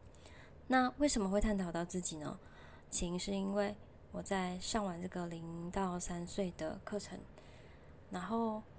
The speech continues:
就是有一个作业，我们要帮孩子缝餐垫。那实际上呢，我们家的孩子也用了它。我发现孩子真的能够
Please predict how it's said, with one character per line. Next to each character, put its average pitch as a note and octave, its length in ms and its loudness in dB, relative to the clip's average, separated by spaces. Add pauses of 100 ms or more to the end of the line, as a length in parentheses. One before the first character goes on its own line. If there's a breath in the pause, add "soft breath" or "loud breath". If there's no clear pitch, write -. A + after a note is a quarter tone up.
(240)
就 G#3+ 140 0
是 G#3 300 2
有 E3+ 120 -6
一 F3 60 -6
个 F#3+ 80 -4
作 A3+ 260 2
业， G#3 180 2
我 F3 80 -2
们 E3+ 140 -6
要 F3 80 -2
帮 F#3+ 180 -2
孩 F#3 220 -4
子 F#3 160 -4
缝 F3 260 -4 (800 loud breath)
餐 G3 240 10
垫。 G3 240 2 (560)
那 C#4 140 2
实 A#3+ 180 2
际 A#3+ 100 0
上 A#3+ 320 2
呢， G#3+ 220 2
我 F#3+ 80 -2
们 D#3+ 160 -8
家 F3+ 160 -2
的 F#3 80 -2
孩 E3+ 220 -2
子 E3 100 -6
也 E3 300 -6
用 G3 220 4
了 E3 180 -6
它。 D#3 260 0 (920 loud breath)
我 G#3+ 40 -4
发 B3 160 4
现 A#3+ 280 4
孩 F#3 240 -2
子 G3+ 120 4
真 A3 280 4
的 G3+ 100 4
能 E3 320 -4
够 F#3+ 300 2